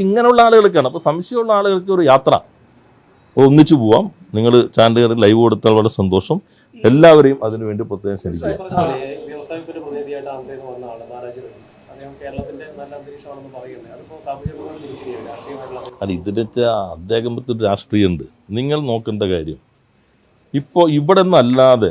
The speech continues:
Speaker 1: ഇപ്പോ എല്ലാ റെക്കോർഡും ഉണ്ടാവുമല്ലോ, എക്സ്പോർട്ട് ചെയ്യുന്നത്, ജി എസ് ടി, ഇതുവരെ ഇപ്പോ രണ്ടാം സ്ഥാനത്തെത്തി. ബാക്കി വളർന്നോട്ടെ, അതിൽ നമുക്ക് തർക്കമില്ല. അത് ഇവിടെ നിന്നല്ലേ വന്നത്. ഇതുവരെ ഇവരെ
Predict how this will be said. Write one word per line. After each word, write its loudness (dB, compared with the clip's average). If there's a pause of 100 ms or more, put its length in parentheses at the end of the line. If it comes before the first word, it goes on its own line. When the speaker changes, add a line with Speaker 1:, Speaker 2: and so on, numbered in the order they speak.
Speaker 1:
ഇപ്പോ -8
എല്ലാ 4
റെക്കോർഡും 2
ഉണ്ടാവുമല്ലോ, 6 (140)
എക്സ്പോർട്ട് 0
ചെയ്യുന്നത്, 2 (100)
ജി 2
എസ് -4
ടി, 0 (600)
ഇതുവരെ 8
ഇപ്പോ 0
രണ്ടാം 2
സ്ഥാനത്തെത്തി. -2
ബാക്കി 0
വളർന്നോട്ടെ, 2
അതിൽ 0
നമുക്ക് -4
തർക്കമില്ല. -2 (1080)
അത് -6
ഇവിടെ -2
നിന്നല്ലേ 0
വന്നത്. 0 (920)
ഇതുവരെ 6 (180)
ഇവരെ 4